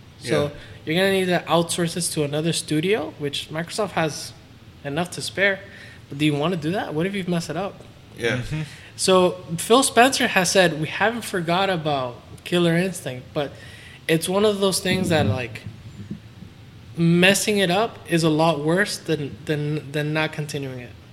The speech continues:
Speaker 2: Yeah.
Speaker 1: 'Cause they did such a good comeback, they need to preserve that and wait until they can make a second one that's better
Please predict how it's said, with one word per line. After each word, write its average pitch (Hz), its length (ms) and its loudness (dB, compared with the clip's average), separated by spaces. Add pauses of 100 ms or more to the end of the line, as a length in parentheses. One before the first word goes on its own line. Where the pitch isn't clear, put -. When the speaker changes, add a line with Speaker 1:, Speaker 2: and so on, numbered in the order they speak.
(140)
Speaker 2:
Yeah. 107 240 0 (400)
Speaker 1:
'Cause 135 400 -2 (1700)
they 175 140 8
did 185 320 2
such - 260 0
a 165 80 0
good 180 340 2
comeback, 180 560 0 (400)
they 156 140 0
need 160 160 0
to 170 100 0
preserve 156 420 0
that 170 220 0
and 143 180 -4
wait 160 220 6
until 156 240 0
they 143 100 -4
can 143 160 -8
make 139 160 -8
a 131 60 -8
second 175 340 0
one 185 140 -4
that's 139 280 -8
better 139 520 -2